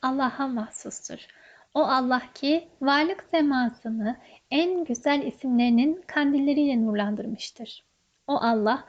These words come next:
cömertlik hazinelerinin kapılarını en yüce sıfatlarının anahtarları ile açmıştır.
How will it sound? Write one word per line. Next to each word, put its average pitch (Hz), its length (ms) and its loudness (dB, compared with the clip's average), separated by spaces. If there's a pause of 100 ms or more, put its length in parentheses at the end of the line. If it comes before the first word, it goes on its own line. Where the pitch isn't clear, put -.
(280)
cömertlik 311 560 2
hazinelerinin 302 840 2
kapılarını 233 880 -2 (380)
en 339 280 0
yüce 269 200 2
sıfatlarının 262 1000 -2 (140)
anahtarları 269 760 0
ile 214 280 0
açmıştır. - 760 -12